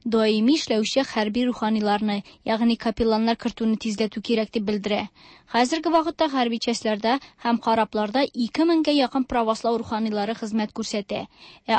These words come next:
армиядә хезмәт итүче дини уку йорт студентларының саны төгәл билгесез. Чиркәү җитәкчеләр нәкъ шул студентлар армиядә хәрби рухани вазифасын үти алыр иде, ди. Ләкин Урыс православ чиркәве атакайларының бу фикеренә мөселманнар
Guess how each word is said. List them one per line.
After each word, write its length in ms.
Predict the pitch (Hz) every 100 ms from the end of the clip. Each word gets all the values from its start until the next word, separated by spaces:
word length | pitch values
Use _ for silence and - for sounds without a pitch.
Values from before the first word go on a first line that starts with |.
| 233
армиядә 460 | 240 247 247 233 220
хезмәт 400 | 233 226 220 226
итүче 340 | 214 208 262
дини 360 | 233 226 240 262
уку 260 | 247 - 254
йорт 220 | 233 -
студентларының 640 | - 226 220 208 214 233
саны 300 | 247 220 220
төгәл 320 | 247 233 220 226
билгесез. 580 | 240 233 240 - - - - - -
Чиркәү 480 | - 247 233 294 330 311
җитәкчеләр 560 | 302 277 - 226 254
нәкъ 260 | 247 247 294
шул 140 | 320
студентлар 560 | 294 - 240 226 233 269
армиядә 560 | - 226 233 277 302 320
хәрби 380 | - 208 208 254
рухани 340 | 254 277 269
вазифасын 640 | 262 254 254 240 240 240
үти 320 | 262 233 247
алыр 320 | 240 214 202 202
иде, 100 | 202
ди. 260 | 214 - _ - - - _
Ләкин 380 | - 220 226 349
Урыс 220 | 311 277 -
православ 460 | 285 277 277 277 -
чиркәве 380 | 254 247 233
атакайларының 720 | 240 226 233 226 214 214 226 214
бу 80 | 226
фикеренә 540 | 240 220 208 214 262
мөселманнар 640 | 302 285 247 240 214 208